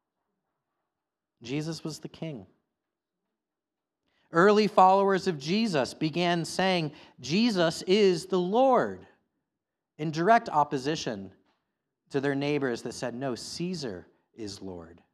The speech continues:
Jesus is the Lord. Jesus is the king. Jesus is the Messiah.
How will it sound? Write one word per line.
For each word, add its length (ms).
Jesus 560
is 160
the 80
Lord. 420
Jesus 460
is 160
the 120
king. 380
Jesus 440
is 160
the 80
Messiah. 600